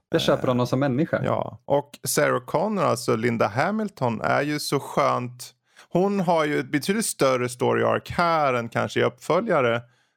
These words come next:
Speaker 2: där hon så tydligt är en nästan naiv, oskuldsfull tjej.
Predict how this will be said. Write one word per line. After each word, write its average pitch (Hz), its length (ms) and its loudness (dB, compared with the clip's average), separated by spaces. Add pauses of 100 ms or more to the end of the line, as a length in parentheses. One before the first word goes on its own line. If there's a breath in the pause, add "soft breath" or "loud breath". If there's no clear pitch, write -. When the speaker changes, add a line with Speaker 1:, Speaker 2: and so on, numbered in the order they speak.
(100)
Speaker 2:
där 127 120 4
hon 127 220 -4
så 131 120 -2
tydligt 151 640 0
är 131 240 0
en 127 260 -4
nästan 127 380 -2
naiv, 123 480 0
oskuldsfull 127 960 -2
tjej. 113 440 0